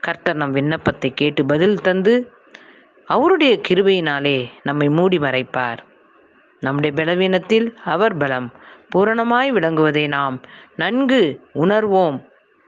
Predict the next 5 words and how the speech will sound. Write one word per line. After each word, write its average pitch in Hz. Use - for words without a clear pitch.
அப்பொழுது 196
கர்த்தரின் 151
ஆசீர்வாதத்தை 180
பெற்ற 175
மக்களாய் 240